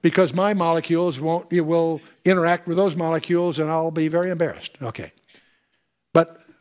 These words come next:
for us to understand this, we've made a step toward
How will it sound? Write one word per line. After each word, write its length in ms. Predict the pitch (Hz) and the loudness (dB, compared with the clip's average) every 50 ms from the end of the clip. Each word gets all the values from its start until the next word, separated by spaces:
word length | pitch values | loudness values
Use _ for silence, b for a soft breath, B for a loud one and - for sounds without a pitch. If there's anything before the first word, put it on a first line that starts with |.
| _ _ - | _ _ -2
for 220 | - 165 156 - | -2 -2 0 2
us 140 | 190 208 - - | 0 0 0 -2
to 120 | 190 - | -6 -4
understand 760 | 196 196 185 175 160 - - - 214 226 254 254 247 196 143 | -4 -4 -2 -2 -4 -4 -2 -2 0 0 0 0 0 -2 -4
this, 540 | 127 117 107 120 139 - - - - - - _ _ _ _ _ - | -4 -6 -6 -4 -4 -4 -4 -6 -8 -10 -16 _ _ _ _ _ -2
we've 160 | 151 156 160 160 | 0 0 2 2
made 180 | 190 190 175 | 0 -2 -2
a 60 | 156 | -2
step 440 | 143 - - - 233 233 220 - - | -2 -4 -2 0 0 0 0 -2 -8
toward 540 | - - 165 151 127 104 98 98 120 135 | -8 -4 -4 -4 -4 -4 -6 -10 -12 -12